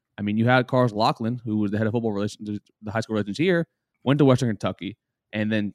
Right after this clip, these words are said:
after a year there, got hired over at Oregon, and basically is already recruiting his ass off. So to me, my personal opinion, he probably could have done something in-house where he could have, you know, let go Dugans. Then you promote Yak, who actually Yak before was a wide receivers coach before he became a running backs coach.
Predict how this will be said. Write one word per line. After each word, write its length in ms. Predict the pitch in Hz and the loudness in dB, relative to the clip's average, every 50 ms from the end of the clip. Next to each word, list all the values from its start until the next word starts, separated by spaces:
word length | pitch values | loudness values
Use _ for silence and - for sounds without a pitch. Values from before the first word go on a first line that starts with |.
| _ - | _ -8
after 280 | 107 107 - - 113 | -8 -6 -4 -2 -2
a 60 | 107 | 0
year 200 | 101 107 123 151 | 0 0 0 0
there, 340 | 165 127 113 113 120 123 127 _ _ _ _ - | 2 2 4 2 2 0 -2 _ _ _ _ -6
got 100 | 101 98 | -6 -2
hired 280 | 101 110 120 131 131 | 2 4 4 4 4
over 260 | 120 113 117 117 117 | 4 2 2 2 0
at 80 | 110 104 | 0 0
Oregon, 400 | 123 143 160 139 117 120 123 127 - _ _ _ _ _ _ _ _ _ - | 0 0 0 0 -2 -2 -4 -6 -8 _ _ _ _ _ _ _ _ _ -6
and 300 | 98 101 107 120 127 120 - - | -2 0 0 2 0 -2 -4 -2
basically 580 | - 107 117 120 - 120 107 110 117 131 143 - - | -2 -2 -2 -2 -2 -4 -2 -2 -2 -2 -2 -6 -8
is 120 | - 107 104 | -8 -4 -2
already 180 | 110 107 110 | 0 0 0
recruiting 380 | 110 107 98 - - 135 127 123 | -2 -2 -4 -2 0 0 2 2
his 100 | 117 117 | 0 -2
ass 220 | 143 214 339 - | -4 -6 -4 -6
off. 200 | - 87 - - | -6 -6 -6 -6
So 160 | - - 117 110 | -2 0 0 2
to 140 | - 120 | 2 2
me, 360 | 113 120 143 160 170 175 156 - _ _ _ _ _ _ | 2 2 2 2 2 0 -2 -4 _ _ _ _ _ _
my 180 | - 113 123 147 | 0 2 2 4
personal 260 | - 151 151 139 131 | 4 4 2 4 2
opinion, 460 | 120 - 180 220 196 143 151 190 233 - _ _ _ _ _ _ _ _ _ _ _ _ - | 0 0 0 0 2 0 0 -2 -4 -8 _ _ _ _ _ _ _ _ _ _ _ _ 0
he 100 | 120 110 | 0 4
probably 220 | 104 139 139 139 | 6 6 6 6
could 60 | 139 | 4
have 80 | 151 135 | 4 4
done 120 | 139 131 | 4 2
something 200 | 127 147 139 135 | 2 0 -2 0
in-house 460 | 139 135 139 180 180 113 - - - | 0 0 -2 -2 -2 -4 -6 -8 -10
where 160 | - 107 107 104 | -4 0 0 0
he 60 | 107 | 2
could 120 | - 120 113 | 2 2 2
have, 160 | 110 101 101 _ _ _ _ _ _ _ _ _ _ _ _ | 2 0 -2 _ _ _ _ _ _ _ _ _ _ _ _
you 80 | - 107 | -8 -4
know, 100 | 107 98 | -2 0
let 220 | 98 107 120 123 | 2 2 2 4
go 160 | - 127 135 | 4 4 4
Dugans. 480 | 127 110 101 98 95 104 135 - - - _ _ _ _ _ _ _ _ - | 4 4 2 2 2 0 -4 -4 -10 -14 _ _ _ _ _ _ _ _ -6
Then 280 | 107 110 107 104 104 | -2 0 0 0 0
you 120 | 101 104 101 | -2 -2 -2
promote 480 | - - 113 107 107 113 139 151 - | -2 -2 -2 2 4 4 4 4 4
Yak, 360 | - 127 120 107 101 107 _ - | 2 2 4 4 2 0 _ -2
who 200 | - 117 113 101 | 2 2 2 4
actually 300 | 104 113 117 - 120 104 | 2 0 0 0 -2 -4
Yak 380 | 101 101 117 143 170 175 - | -2 0 0 0 0 -2 -4
before 480 | - 104 - - 175 190 220 202 175 143 | -8 -10 -6 -2 0 2 4 4 4 4
was 200 | 120 113 110 104 | 2 2 2 2
a 60 | 104 | 2
wide 80 | 110 120 | 0 0
receivers 220 | 123 - 117 104 | 0 -2 -4 -4
coach 140 | - 110 - | -4 -6 -6
before 260 | 98 - - 139 135 | -6 -4 -2 0 0
he 60 | - | 0
became 100 | 123 110 | 0 0
a 40 | 101 | 0
running 180 | 98 95 95 90 | 0 -2 -4 -6
backs 140 | - - | -8 -10
coach. 360 | - - - - - - - | -12 -14 -14 -14 -14 -18 -20